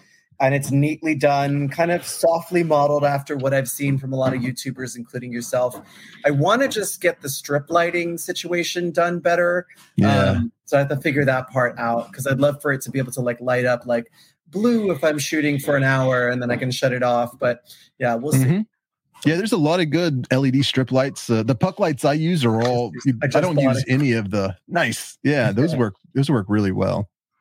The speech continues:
Speaker 2: You know, and,
Speaker 1: Which
Speaker 2: and
Speaker 1: puck lights do you use? Because you mentioned them in a video. I ran and bought them, and I think I got the wrong <laughs> ones.
Speaker 2: Yeah, the ones, most of them that you find, especially, like, at,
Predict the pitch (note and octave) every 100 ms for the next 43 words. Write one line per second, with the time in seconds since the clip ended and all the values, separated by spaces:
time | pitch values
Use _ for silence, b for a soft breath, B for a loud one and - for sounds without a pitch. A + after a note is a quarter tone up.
0 | _ _ - - G2+ G#2+ A#2+ - B2 F3
1 | - G#3 F3+ - F#3 D#3+ D3 D3 C3+ D3
2 | D3 F3+ C#3 D3 F3 E3+ F#3+ A#3 G#3 G#3
3 | F3 D3+ E3+ E3+ D#3 D3 D3 C#3+ C#3 D#3+
4 | E3+ F3+ D3 C#3+ C#3+ C#3+ B2+ C3 C3+ C3+
5 | C3 D3 D3 C#3 C3+ B2+ A#2+ A#2 C#3 C#3
6 | - - - B B B B B - A#2+
7 | B2+ B2 C3+ A#3+ F#3+ - - - - D3
8 | A3 E3 C3+ A#2+ A2+ A2 B2 A#2 - D#3
9 | C#3+ G#2 G2 F#2